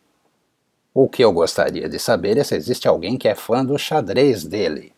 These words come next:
Se tem alguma criança ou jovem que pensa, "Ah, eu gostaria de jogar igual ao Giri,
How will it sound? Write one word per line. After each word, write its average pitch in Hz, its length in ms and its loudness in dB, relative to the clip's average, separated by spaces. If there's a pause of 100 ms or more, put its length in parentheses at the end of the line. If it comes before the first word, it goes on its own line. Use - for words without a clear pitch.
(360)
Se - 180 -6
tem 110 200 -4
alguma 92 280 0
criança 92 720 0
ou 98 220 -2
jovem 117 440 4
que 147 140 -2
pensa, 98 720 -2
"Ah, 98 500 4
eu 110 140 -6
gostaria 101 600 -2
de 104 120 -6
jogar 101 340 0
igual 101 260 4
ao 104 160 4
Giri, 98 560 -2